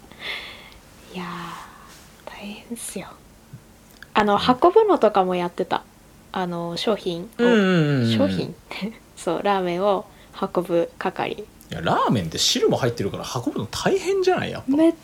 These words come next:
Speaker 1: ちゃ大変。
Speaker 2: こぼしちゃうし、重いし。
Speaker 1: うん。そうそうそう。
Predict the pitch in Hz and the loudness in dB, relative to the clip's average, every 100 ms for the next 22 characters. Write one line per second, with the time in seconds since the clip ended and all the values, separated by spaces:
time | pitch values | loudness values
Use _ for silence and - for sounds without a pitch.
0 | - - 330 320 330 320 302 294 285 285 | -10 2 4 6 6 6 6 6 4 2
1 | - - - - 151 262 349 - - 87 | -4 -16 -20 -10 -4 -2 -2 -2 -2 -2
2 | 87 87 - 92 87 82 95 120 151 98 | -6 -6 -8 -6 -6 -4 2 4 4 2
3 | - 226 220 214 208 214 - - - - | 0 2 2 0 -4 -8 -18 -20 -20 -20
4 | - 254 233 214 214 208 - 190 | -4 0 0 2 0 0 0 -2